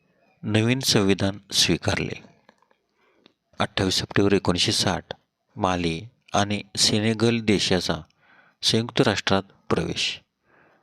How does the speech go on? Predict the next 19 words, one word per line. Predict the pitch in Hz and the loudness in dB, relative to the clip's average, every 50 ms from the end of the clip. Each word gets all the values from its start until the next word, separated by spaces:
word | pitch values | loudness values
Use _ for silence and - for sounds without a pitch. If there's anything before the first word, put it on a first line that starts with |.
| _ _ - - | _ _ -8 -6
अठ्ठावीस | 90 - - - 107 95 90 - | -6 -4 -2 0 0 0 0 0
सप्टेंबर | - - - - - 92 87 | 0 -2 0 2 2 2 2
एकोणीसशे | 90 - - 92 87 - - 107 | 0 0 0 0 0 2 2 0
एकाहत्तर, | - - - 107 92 - - - 87 87 85 _ _ _ _ _ _ _ _ _ _ - | 0 0 0 -2 -2 0 -2 -2 -2 -4 -6 _ _ _ _ _ _ _ _ _ _ -6
युनायटेड | 104 104 101 101 104 104 98 - 120 110 - - | -4 -2 0 0 0 0 2 2 0 0 0 -4
किंगडमने | - 110 101 95 95 104 101 95 82 76 76 76 - _ _ _ - - - | -6 -4 -2 0 0 0 0 -2 -6 -8 -10 -10 -14 _ _ _ -10 -2 0
औषधांचा | 98 95 - - 117 113 113 110 113 - 117 | 0 0 2 0 2 2 2 0 2 0 0
गैरवापर | 107 95 95 98 104 104 101 98 95 - - 101 | 2 4 4 4 6 6 4 4 4 2 0 0
कायदा | - - 90 87 82 - 87 | 0 0 -2 0 0 -2 -2
काढून | - - 104 98 87 80 78 76 - _ _ - _ _ _ - 90 | 0 0 0 0 -2 -4 -6 -12 -18 _ _ -20 _ _ _ -6 -2
गांजाचे | 87 85 87 90 90 95 95 - 107 107 110 113 - _ _ - - | -2 -2 -2 0 0 0 0 2 0 -2 -2 -2 -10 _ _ -4 0
वैद्यकीय | 95 101 101 101 101 131 127 120 - 156 147 143 - - | 0 0 0 2 2 0 0 2 2 0 0 0 0 -2
उपयोग | 113 95 98 101 104 98 80 78 78 _ _ _ _ _ - | -4 0 2 2 2 2 2 0 -4 _ _ _ _ _ -6
बेकायदा | 87 92 90 - - 90 90 85 90 90 90 - _ _ _ - - | -2 -2 -2 0 0 0 0 0 -2 -4 -4 -10 _ _ _ -12 -6
ठरवले. | - 78 73 78 78 76 71 69 - - _ _ _ _ _ _ _ _ _ _ _ _ _ _ _ _ _ _ _ _ _ _ - | -4 -4 -2 -2 -4 -4 -4 -6 -10 -10 _ _ _ _ _ _ _ _ _ _ _ _ _ _ _ _ _ _ _ _ _ _ -8
अठ्ठावीस | 101 110 - - 98 95 92 - | -8 -6 -4 -2 -2 -2 -2 -2
सप्टेंबर | - 107 - - 120 107 104 | -2 -4 -2 2 2 2 2
एकोणीसशे | 104 - 110 104 110 127 | 2 0 0 0 0 0
नव्याण्णव, | 131 131 127 123 113 101 92 90 90 | 0 0 0 0 0 -2 -2 -6 -6